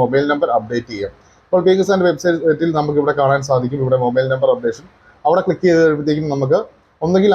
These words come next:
ആധാറോ അല്ലെങ്കിൽ നമ്മുടെ രജിസ്ട്രേഷൻ നമ്പർ യൂസ് ചെയ്തുകൊണ്ട് തന്നെ നമുക്കവിടെ ഈ മൊബൈൽ നമ്പർ അപ്ഡേഷൻ ചെയ്യാനായിട്ട് സാധിക്കും. അതവിടെ കൊടുത്തുകൊണ്ട് തന്നെയും, ആ, ആ ക്യാപ്ച അവിടെ ടൈപ്പ് ചെയ്ത് ഒ ടി പി സബ്മിറ്റ് ചെയ്യുക. ഒ ടി പി സബ്മിറ്റ് ചെയ്യുമ്പോഴത്തേക്കും നമ്മുടെ ഫോണിലേക്ക് രജിസ്റ്റർ ചെയ്തിരിക്കുന്ന അല്ലെങ്കിൽ ആധാറിൽ കൊടുത്തിരിക്കുന്ന ഫോൺ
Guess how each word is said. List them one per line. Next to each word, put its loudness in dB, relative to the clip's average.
ആധാറോ 2
അല്ലെങ്കിൽ -2
നമ്മുടെ 0
രജിസ്ട്രേഷൻ -4
നമ്പർ -4
യൂസ് -6
ചെയ്തുകൊണ്ട് 2
തന്നെ -2
നമുക്കവിടെ 0
ഈ 4
മൊബൈൽ 2
നമ്പർ 0
അപ്ഡേഷൻ 0
ചെയ്യാനായിട്ട് 0
സാധിക്കും. -6
അതവിടെ 2
കൊടുത്തുകൊണ്ട് 2
തന്നെയും, 0
ആ, 0
ആ 4
ക്യാപ്ച 0
അവിടെ 2
ടൈപ്പ് 0
ചെയ്ത് 2
ഒ 6
ടി -2
പി -4
സബ്മിറ്റ് -2
ചെയ്യുക. 4
ഒ 4
ടി -2
പി -4
സബ്മിറ്റ് -2
ചെയ്യുമ്പോഴത്തേക്കും -4
നമ്മുടെ -4
ഫോണിലേക്ക് 2
രജിസ്റ്റർ 2
ചെയ്തിരിക്കുന്ന 0
അല്ലെങ്കിൽ 0
ആധാറിൽ 0
കൊടുത്തിരിക്കുന്ന 0
ഫോൺ 2